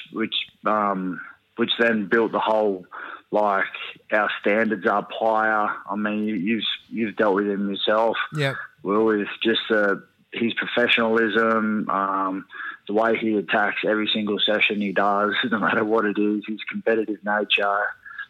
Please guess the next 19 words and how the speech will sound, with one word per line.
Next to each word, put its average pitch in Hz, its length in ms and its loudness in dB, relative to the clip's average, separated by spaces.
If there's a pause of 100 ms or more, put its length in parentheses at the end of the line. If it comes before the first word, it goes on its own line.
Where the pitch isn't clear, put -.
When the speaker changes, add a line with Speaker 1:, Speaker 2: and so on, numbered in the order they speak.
(120)
Speaker 1:
um, 98 440 0
his 107 260 -4
lifestyle 104 600 2
away 104 360 2
from 107 220 -4
footy. 104 460 0 (100)
Um, 107 500 0
you 104 100 -4
know, 107 120 2
he 104 160 -2
was 110 160 0
just 113 260 0
awesome 110 440 0
influence 107 540 -2 (140)
to 113 120 -2
all 107 180 2
us 101 200 2
young 107 240 0
boys. 110 300 2